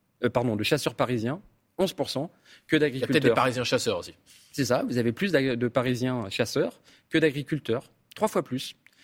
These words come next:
Speaker 1: La plupart des chasseurs, désormais, sont, euh, dans les villes, plus de cinquante pour cent dans les villes de plus de vingt mille habitants. Et finalement, un hobby très, euh, très cher, C S P plus, et vous avez comme ça des parcs où vous pouvez, pour deux mille euros,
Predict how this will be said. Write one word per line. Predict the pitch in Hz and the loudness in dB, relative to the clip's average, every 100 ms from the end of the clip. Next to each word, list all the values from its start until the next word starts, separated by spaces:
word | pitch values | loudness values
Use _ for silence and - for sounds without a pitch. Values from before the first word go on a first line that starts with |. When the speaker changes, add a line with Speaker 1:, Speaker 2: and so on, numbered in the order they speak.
| - - | -12 -4
Speaker 1:
La | 117 | -2
plupart | 151 156 139 | 0 0 2
des | 123 113 | 0 -2
chasseurs, | 110 127 - 180 | 0 -2 0 0
désormais, | 143 120 113 127 | 2 2 0 -2
sont, | 185 - 135 - | -4 -4 -4 -2
euh, | 110 | 0
dans | 120 | 2
les | 165 | 0
villes, | 123 127 151 _ _ | 0 -2 -4 _ _
plus | - | -8
de | 143 | -4
cinquante | 147 139 131 | -2 -2 -2
pour | 139 | -2
cent | 185 | 0
dans | 151 | 2
les | 127 | 0
villes | 143 | -2
de | 127 | -4
plus | - | -2
de | 131 | -2
vingt | 113 143 | 2 2
mille | 160 160 | 2 2
habitants. | 139 135 - 107 _ - - _ _ - | 0 -4 -6 -8 _ -20 -20 _ _ -6
Et | 107 104 | -2 -2
finalement, | - 113 117 143 | 0 2 2 2
un | 123 | 2
hobby | 123 139 | 0 -2
très, | - 139 131 | -4 -2 0
euh, | 107 101 - _ | 0 -4 -10 _
très | - 151 | -2 0
cher, | - 190 - _ | 2 -2 -4 _
C | - - | -6 -2
S | 135 | -2
P | - | -2
plus, | 120 147 220 - - _ _ - | -2 -2 -4 -6 -14 _ _ -12
et | 107 | -6
vous | 113 | 0
avez | 113 127 | 0 0
comme | 123 | -2
ça | 131 | -2
des | 120 | -2
parcs | 110 107 139 - - _ _ - | -2 -4 -4 -8 -20 _ _ -8
où | |
vous | 113 113 | -8 -6
pouvez, | 117 131 | 0 0
pour | 127 104 | 0 -2
deux | 131 | 0
mille | 143 | 2
euros, | 120 107 151 | 2 2 0